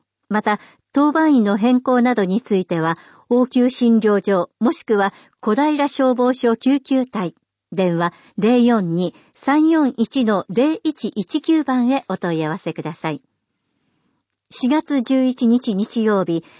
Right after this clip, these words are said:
中山歯科医院、学園東町三の四の二、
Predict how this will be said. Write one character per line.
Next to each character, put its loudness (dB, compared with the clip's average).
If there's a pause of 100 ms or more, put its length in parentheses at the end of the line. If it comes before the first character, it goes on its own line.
(160)
中 -2
山 0
歯 -14
科 0
医 0
院、 -2 (380)
学 0
園 2
東 -2
町 0
三 -2
の 2
四 0
の -2
二、 -4